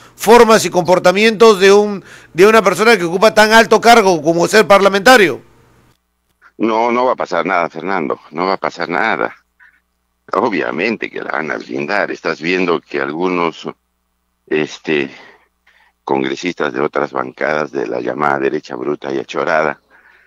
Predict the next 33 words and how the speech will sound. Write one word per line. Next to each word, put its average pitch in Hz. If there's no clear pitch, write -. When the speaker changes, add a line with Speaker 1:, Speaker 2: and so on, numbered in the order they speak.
Speaker 2:
este, 67
mm, 62
y -
han 73
dicho, 113
"Uy, 147
¿cómo 220
se 67
escandalizan 76
con 76
un 104
jalón 101
nomás? 92
Y 78
no 92
se 104
escandalizan 73
con 58
lo 58
que -
hicieron 87
los 58
ronderos", 62
pone, 67
¿no? 101
Entonces 113
ya 117
puedes 135
ver 120
ahí 120
<laughs> -
que 165
la 82